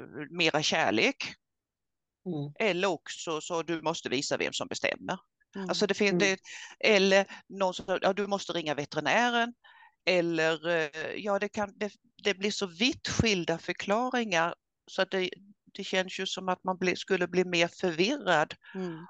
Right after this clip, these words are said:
Speaker 1: av att ta råd. När man
Speaker 3: Ja.
Speaker 1: antingen
Speaker 2: Mm.
Speaker 1: ska ringa veterinär eller visa vem som bestämmer eller se över foderstaten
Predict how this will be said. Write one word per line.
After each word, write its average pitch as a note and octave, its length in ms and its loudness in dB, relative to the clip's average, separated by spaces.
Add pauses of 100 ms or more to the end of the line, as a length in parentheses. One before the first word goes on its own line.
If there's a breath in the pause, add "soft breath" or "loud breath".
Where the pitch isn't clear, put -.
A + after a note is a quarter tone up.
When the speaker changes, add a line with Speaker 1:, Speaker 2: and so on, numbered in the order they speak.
(100)
Speaker 1:
av F3 260 2
att E3 160 0 (120)
ta F#3 160 0
råd. E3 460 -2 (1300)
När F#3+ 100 0
man F#3 120 0
Speaker 3:
Ja. - 60 0
Speaker 1:
antingen F#3 340 4
Speaker 2:
Mm. A#3+ 80 -4
Speaker 1:
ska - 140 -4
ringa A3 220 2
veterinär E3+ 640 0
eller F3 240 2
visa F3 300 0
vem D#3 200 -2
som E3+ 160 -8
bestämmer D#3 600 0
eller E3+ 300 2
se F#3 180 -2
över D#3+ 120 0
foderstaten D#3 800 -2